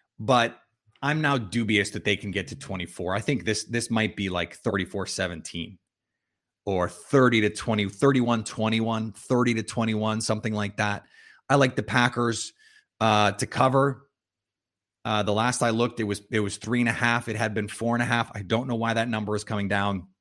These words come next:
I expect to get back to four, four and a half by game time. And I, I think the Packers, right now especially,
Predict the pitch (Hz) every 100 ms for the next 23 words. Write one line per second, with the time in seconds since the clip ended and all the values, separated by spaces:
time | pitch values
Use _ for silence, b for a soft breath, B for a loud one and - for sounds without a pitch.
0 | _ _ _ _ _ _ _ 120 113 -
1 | 110 - 92 - 101 98 - - 110 101
2 | - 104 98 92 98 - 101 95 98 98
3 | 113 98 95 - B B B B B B
4 | - 107 101 98 90 - 101 - 104 113
5 | 101 - 104 101 98 98 - 110 170 147
6 | 131 117 - - - 64